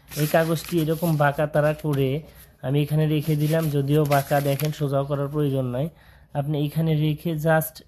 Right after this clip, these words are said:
এই যে এইখানে একটা চাপ দিবেন। ব্যাস, যতটুকু লেখা রয়েছে, যতটুকু প্রয়োজন ততটুকু আপনার এই স্ক্যানারটি অটোমেটিক ধরে নিয়ে নেবে,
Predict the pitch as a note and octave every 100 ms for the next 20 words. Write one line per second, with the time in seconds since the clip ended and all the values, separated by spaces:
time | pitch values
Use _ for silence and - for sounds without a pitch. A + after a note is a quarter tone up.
0 | _ D3 C#3 C3+ C#3 C3+ D3 C3 D#3+ -
1 | - - - - C3+ C#3+ C#3 D#3 C#3 A#2
2 | A2 G2+ F#2+ - - - _ _ - _
3 | - - - - - _ - _ - _
4 | - _ - C#3 C3 A2 - - - -
5 | - C#3+ E3 F3 F3+ F#3+ F#3 F#3+ F3 D#3+
6 | F3 E3+ E3+ D#3+ F3+ D#3+ D3+ D3 D3+ E3+
7 | D#3 D#3 D3 E3+ E3 D3 C#3+ C#3+ D3 C3+
8 | C#3+ D#3 A#3 - _ - - - - C#3+
9 | C3 B2+ - _ - - D#3+ D#3 D#3+ F3
10 | D#3 D3+ D#3 D3+ F3+ D3 C3+ D3 D3+ C#3
11 | A#2 G#2